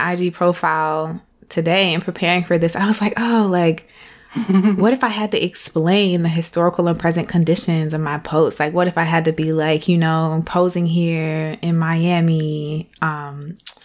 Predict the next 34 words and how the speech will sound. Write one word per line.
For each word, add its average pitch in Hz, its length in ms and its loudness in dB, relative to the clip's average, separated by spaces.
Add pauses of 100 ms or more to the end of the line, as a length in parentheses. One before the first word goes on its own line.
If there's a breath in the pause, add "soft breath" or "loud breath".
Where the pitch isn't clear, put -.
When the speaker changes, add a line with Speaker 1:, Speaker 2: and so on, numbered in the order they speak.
(320 soft breath)
Speaker 1:
and 170 100 -6
I 170 100 0
had 170 180 0
to 170 60 2
make 170 200 0
sure 175 220 2
I 160 120 2
turned 175 320 0
my 165 100 2
head 170 300 0
to - 80 -12
the 165 100 -4
left 165 460 2
so 160 220 -4
that 151 300 0
way 160 160 0
you 165 140 -2
could 160 180 -4
see 175 260 0
this 160 200 -2
certain 160 340 -2
angle 185 400 2
of 151 60 -2
my 151 220 -6
jaw 175 380 2
so 160 240 0
it 160 80 -2
wouldn't 180 280 0
call 165 400 2
in, 165 560 0 (580 loud breath)
you 165 140 -2
know, 160 160 -2
fat 175 340 -2
phobic 170 480 -2